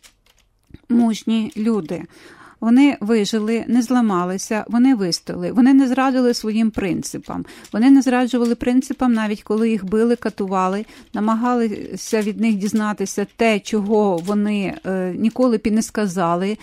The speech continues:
ніколи б не зрадили, е, своїх, е, друзів. Тому що, е, в даному випадку я говорю про, наприклад, Олену Сорокіну і Анастасію Мухіну.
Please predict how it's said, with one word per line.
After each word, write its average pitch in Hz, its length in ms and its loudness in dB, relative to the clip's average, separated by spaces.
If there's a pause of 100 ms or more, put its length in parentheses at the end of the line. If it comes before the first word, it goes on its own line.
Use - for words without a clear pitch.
(220)
ніколи 247 360 2
б - 60 0
не 220 120 2
зрадили, 208 720 -2
е, 196 300 -2
своїх, 202 540 -4
е, 185 440 -4
друзів. 196 520 -2 (200)
Тому 233 240 0
що, 240 180 -2
е, 190 320 -4
в 180 140 -6
даному 240 360 2
випадку 202 400 -2
я 214 120 0
говорю 196 400 -2
про, 190 240 -4 (300)
наприклад, 196 560 -4
Олену 196 560 -2
Сорокіну 220 600 -2
і 196 160 -2
Анастасію 196 720 -4
Мухіну. 208 500 -2